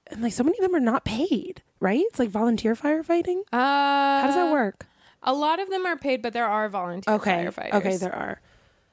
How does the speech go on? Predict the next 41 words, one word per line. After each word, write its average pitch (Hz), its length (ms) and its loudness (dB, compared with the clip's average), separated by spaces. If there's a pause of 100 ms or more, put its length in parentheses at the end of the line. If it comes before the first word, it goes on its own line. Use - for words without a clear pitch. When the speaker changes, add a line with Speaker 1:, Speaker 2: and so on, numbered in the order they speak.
(160)
Speaker 1:
Okay. - 360 -12 (500)
Speaker 2:
But 220 160 2
Speaker 1:
Oof. 220 60 4
Speaker 2:
I, 226 140 2 (100)
I 233 160 0
would 254 120 -6
say 240 140 -4
the 220 240 -6
big, 190 480 -10
like, 202 180 -10
the 202 60 -14
ones 196 240 -12
who 196 60 -18
go 190 180 -6
into 180 200 -8
the 170 60 -12
big 180 220 -8
stuff, 196 420 -6 (120)
Speaker 1:
Are 185 80 -10
Speaker 2:
those 185 180 2
Speaker 1:
the 180 60 -6
paid 175 60 0
Speaker 2:
guys - 120 -2
are - 40 -2
Speaker 1:
ones? 185 100 -4
Speaker 2:
paid. - 320 -4
Speaker 1:
Okay, - 100 -2
Speaker 2:
Yeah. - 160 2
Speaker 1:
that's - 200 -4
good. - 260 -6 (680)
But 214 100 2
it's, 220 80 2
Speaker 2:
Well, 254 80 0
Speaker 1:
like, 247 140 2
Speaker 2:
and 285 100 0
there's 254 200 2
Speaker 1:
crazy. 202 140 -2
Speaker 2:
volunteers, 190 460 -6
too. - 280 -8 (220)
Speaker 1:
Yeah. 208 300 0
Speaker 2:
Yeah. 220 240 0